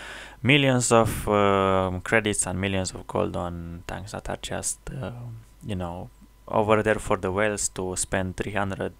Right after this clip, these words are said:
euro, actually, to, uh, waste too much three hundred, let's say one fifty, one hundred fifty euro or hundred fifty dollar to get yourself a tank that is just, uh, pixel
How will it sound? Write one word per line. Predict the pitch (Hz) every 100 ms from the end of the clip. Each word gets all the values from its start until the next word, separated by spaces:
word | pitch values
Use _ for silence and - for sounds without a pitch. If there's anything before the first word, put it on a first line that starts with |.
| -
euro, | 101 92 92
actually, | 98 98 -
to, | 107
uh, | 107 - - - - -
waste | 123 127 139
too |
much | 104 90
three | - 92
hundred, | - 143
let's | 139 -
say | 113
one | 98 92
fifty, | - 110 - 101 98 -
one | 117 110
hundred | 107 101 -
fifty | - 104 - -
euro | 95 110 110 98 - - - -
or | 110
hundred | 104 104 95
fifty | 98 - 98
dollar | 117 117 107 - - - - - - - - -
to | 104 101
get | 95 92
yourself | 92 - 92 -
a |
tank | - 90 87
that | 87 - 92
is | 90
just, | - 90 - - 95
uh, | 90 87 87 -
pixel | - - -